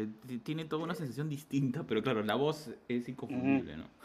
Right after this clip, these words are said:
Speaker 1: <laughs>
Speaker 2: Claro, claro, sí. Bueno, para mí es una canción bien honesta, o sea, si, si realmente quieren conocer un poco más de mí,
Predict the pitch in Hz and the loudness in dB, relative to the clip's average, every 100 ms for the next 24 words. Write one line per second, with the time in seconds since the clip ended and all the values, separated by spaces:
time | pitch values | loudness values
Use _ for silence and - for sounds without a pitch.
0 | - 139 151 143 117 131 120 104 107 117 | 2 4 2 0 0 8 8 8 6 6
1 | 98 - 117 120 139 113 120 120 151 151 | 4 0 -2 4 6 6 6 8 8 6
2 | 180 151 - 147 147 147 131 135 - 110 | 4 4 6 6 8 8 8 6 4 2
3 | 98 123 - 101 101 - 104 117 127 131 | 4 0 0 -6 -6 -2 0 4 4 4
4 | 143 139 117 104 98 - 117 127 123 120 | 6 8 6 6 0 -4 2 2 2 0
5 | 113 98 - 117 113 117 120 120 113 117 | -2 -2 0 0 2 2 6 4 4 4
6 | 143 | 2